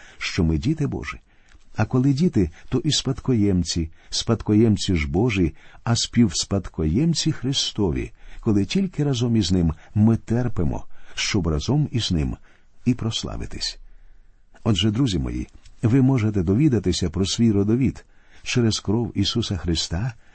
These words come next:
ви можете заново народитися і стати членом родини Божої. І цей шлях єдиний. У нашій мандрівці по пустелі сьогодні нам важливо знати, хто ми такі.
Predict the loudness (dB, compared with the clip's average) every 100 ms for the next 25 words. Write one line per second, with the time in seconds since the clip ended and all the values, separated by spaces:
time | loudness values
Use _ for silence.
0 | -2 2 4 4 2 0 -2 0 0 0
1 | 0 0 0 0 0 -2 -2 -6 -8 -12
2 | -20 _ -4 0 0 -2 -4 -6 -6 -4
3 | -2 0 -2 -4 -8 -8 -2 0 0 0
4 | 0 -2 -4 -6 -10 -12 -18 _ -20 _
5 | _ _ -4 0 2 2 0 0 -2 -2
6 | -4 -14 -4 0 2 0 -4 -8 -14 -16
7 | -20 -20 -20 -20 -20 0 2 2 2 2
8 | 4 4 4 2 2 -2 -2 -2 -4 -2
9 | -2 -2 -4 -6 -4 -2 -4 -4 -10 -12
10 | -20 -8 0 2 2 0 0 0 0 0
11 | 0 -2 -2 -2 -2 -4 -20 -18 -4 -2
12 | 0 -4 -4 -4 -6